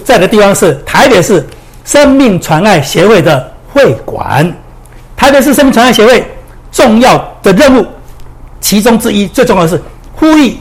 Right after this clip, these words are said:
大家用保险做捐赠，来帮助一些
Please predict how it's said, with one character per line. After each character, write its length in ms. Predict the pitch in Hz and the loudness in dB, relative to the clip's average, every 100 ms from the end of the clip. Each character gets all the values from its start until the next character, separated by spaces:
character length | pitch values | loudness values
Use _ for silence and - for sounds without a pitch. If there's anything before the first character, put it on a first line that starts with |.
| - | -6
大 240 | - 220 180 | 0 2 2
家 200 | 202 196 - | 0 -2 -4
用 220 | 320 226 147 | 0 0 0
保 200 | 165 233 | 0 2
险 180 | 156 104 - - - - - - | 0 -4 -10 -20 -20 -20 -20 -2
做 160 | 240 | 0
捐 180 | 233 220 | 2 2
赠， 180 | 226 139 - - | 2 -2 -8 -6
来 100 | 202 | -6
帮 420 | 208 269 277 269 | -2 0 0 0
助 240 | 269 240 | 0 0
一 80 | 226 | 0
些 240 | 220 220 | 0 -2